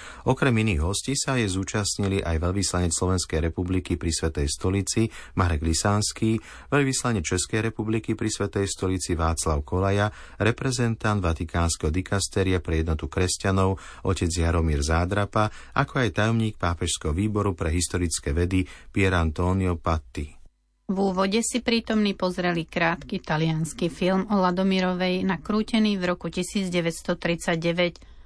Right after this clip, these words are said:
Speaker 2: Prednášajúci zo Slovenska, Spojených štátov amerických i Kanady predstavili tento málo známy aspekt našich dejín. Riaditeľ ústavu Daniel Černý priblížil cirkevnopolitickú situáciu v regióne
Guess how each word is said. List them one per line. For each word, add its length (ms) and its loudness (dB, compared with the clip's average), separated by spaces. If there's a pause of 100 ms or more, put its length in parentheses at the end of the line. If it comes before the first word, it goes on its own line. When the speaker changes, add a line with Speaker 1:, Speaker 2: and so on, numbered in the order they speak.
Speaker 2:
Prednášajúci 880 0
zo 160 -2
Slovenska, 640 0
Spojených 640 0
štátov 400 0
amerických 800 -2
i 80 -6
Kanady 480 2 (400)
predstavili 720 0
tento 320 0
málo 400 2
známy 480 2
aspekt 480 -4
našich 480 0
dejín. 480 2 (480)
Riaditeľ 640 2
ústavu 400 -2
Daniel 560 2
Černý 560 2
priblížil 800 0
cirkevnopolitickú 1200 0
situáciu 800 0
v 240 0
regióne 500 2